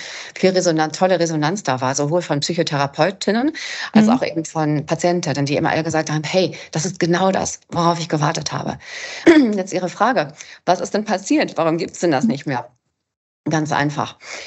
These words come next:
Speaker 1: Wir haben damals eine Gesetzeslücke entdeckt, die es uns ermöglichte,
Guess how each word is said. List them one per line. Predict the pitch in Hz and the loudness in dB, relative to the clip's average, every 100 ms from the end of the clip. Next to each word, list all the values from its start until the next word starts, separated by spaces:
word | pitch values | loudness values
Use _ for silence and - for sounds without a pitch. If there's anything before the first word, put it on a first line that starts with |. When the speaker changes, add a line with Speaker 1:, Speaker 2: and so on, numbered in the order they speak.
| - | -6
Speaker 1:
Wir | - 156 | 0 2
haben | 175 | 2
damals | 160 185 185 - | 2 2 0 -2
eine | - 151 151 147 | -2 0 0 -2
Gesetzeslücke | 151 147 151 202 190 190 208 | -2 -2 -2 -4 -4 -2 0
entdeckt, | 190 175 165 226 - - - - - | 0 0 -2 -2 -4 -14 -16 -16 -6
die | 165 165 | -2 0
es | 151 | 0
uns | - - | -2 0
ermöglichte, | 156 151 - 190 - 202 233 | 2 2 0 -2 0 0 0